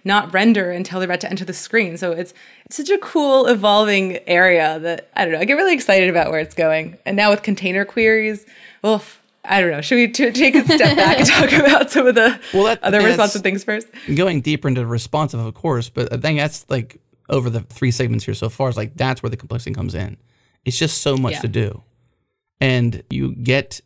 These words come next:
Speaker 2: I suppose, to the need to understand those things when you get more and more experience and or do more and more complex work.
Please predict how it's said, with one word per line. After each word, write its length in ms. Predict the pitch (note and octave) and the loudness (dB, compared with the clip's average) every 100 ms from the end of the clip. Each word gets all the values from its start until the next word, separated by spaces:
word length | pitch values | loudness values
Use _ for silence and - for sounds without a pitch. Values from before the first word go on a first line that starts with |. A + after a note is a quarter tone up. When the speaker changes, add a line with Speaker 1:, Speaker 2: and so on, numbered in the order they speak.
| - | -4
Speaker 2:
I 80 | |
suppose, 480 | A#2+ C3+ - B2 A#2 | -2 -2 -4 -4 -4
to 460 | - B2 A2+ A2 A2 - _ _ _ - | -4 -2 -2 -4 -8 -12 _ _ _ -4
the 180 | A#2 | 2
need 440 | A#2+ A#2+ B2 B2 A#2+ | 4 4 2 -2 -4
to 160 | - - | -4 -2
understand 520 | A#2+ A#2 A#2 B2 A#2 | -2 -2 0 0 0
those 180 | A#2+ B2 | -2 -2
things 200 | C3+ B2+ | -4 -2
when 120 | A#2+ | -2
you 60 | |
get 220 | A2+ A#2+ A#2 | -2 -4 -2
more 240 | A#2 A2+ | -2 -2
and 100 | A2 | -2
more 140 | A2+ | -4
experience 520 | G#2+ - - C#3+ C3+ - | -4 -6 -2 -2 -2 -4
and 260 | A#2+ B2 B2 | -2 -2 -2
or 320 | A#2+ B2 A#2 | -4 -4 -2
do 200 | G2+ A2+ | -2 -2
more 220 | A2 A2+ | 0 -2
and 100 | A2+ | -2
more 120 | G#2+ A#2 | -4 -6
complex 520 | A2+ A2 - A#2 - | -6 -4 -4 -6 -6
work. 460 | G#2 G2 - _ | -6 -8 -12 _